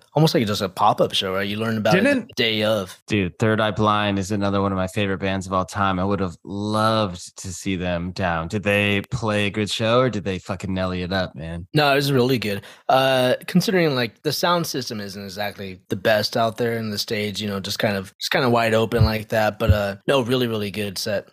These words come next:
Speaker 2: Dude, um, Smash Mouth also played not too long ago. Uh, I know some people went, but I w-, really wish I would have went, man, because I don't think they play anymore. I think they're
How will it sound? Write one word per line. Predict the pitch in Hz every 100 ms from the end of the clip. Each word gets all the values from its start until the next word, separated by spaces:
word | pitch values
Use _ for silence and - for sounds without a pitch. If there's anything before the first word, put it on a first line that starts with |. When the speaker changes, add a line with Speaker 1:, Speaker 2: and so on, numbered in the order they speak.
| -
Speaker 2:
Dude, | 139 127 117
um, | 113 113 110 104 101
Smash | - 131 123 170 -
Mouth | 120 98 -
also | 110 139 - 113
played | - 101 101
not | 104 101
too | 139 143
long | 117 101
ago. | 95 92 92 95 135 _ -
Uh, | 113 98 92 92 117 -
I | 127
know | 139 170
some | - 147 175
people | 135 101 95
went, | 110 113 95 104
but | 120 107 98 - _ - -
I | 131
w-, | 139 139
really | 139 147 156
wish | 147 -
I | 165
would |
have | 123
went, | 107 104
man, | 104 107
because | 107 107 110 98 92 -
I | 107
don't | 113 107
think | 120 107
they | 110
play | 117 120
anymore. | 123 95 95 95
I |
think | - 104 104
they're | 98 95